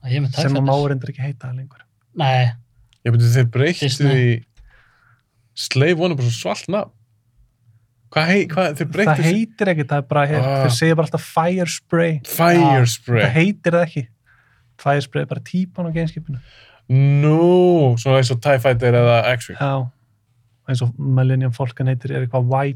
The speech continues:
Speaker 2: T Freighter.
Speaker 3: Ah, ok.
Speaker 2: Þannig að til fleiri svona skip.
Speaker 3: En það er X-Wing hjá þér, Slave One, hvað sagði þú, Þorsteinn?
Speaker 1: TIE Fighterinn.
Speaker 3: Já,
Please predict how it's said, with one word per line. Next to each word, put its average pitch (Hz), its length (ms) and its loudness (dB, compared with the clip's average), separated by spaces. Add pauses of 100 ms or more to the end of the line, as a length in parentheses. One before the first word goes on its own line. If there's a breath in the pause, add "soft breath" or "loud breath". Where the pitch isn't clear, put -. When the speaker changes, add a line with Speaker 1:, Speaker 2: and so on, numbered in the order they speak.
Speaker 2:
T 151 340 -2 (360 soft breath)
Freighter. 151 580 -4 (1200)
Speaker 3:
Ah, 135 1120 0
ok. 123 220 -2 (560)
Speaker 2:
Þannig 131 160 -6
að 120 160 -12
til 143 260 -2
fleiri 143 460 -2
svona 139 160 -6
skip. - 400 -6 (760)
Speaker 3:
En 127 100 0
það 151 100 6
er 120 160 0
X-Wing 147 260 -2
hjá 127 100 2
þér, 160 320 2
Slave 165 280 0
One, 156 160 -2
hvað 147 180 -4
sagði 135 100 0
þú, 131 140 0
Þorsteinn? 117 160 0
Speaker 1:
TIE 143 160 -6
Fighterinn. 135 340 -8 (400)
Speaker 3:
Já, 95 120 -6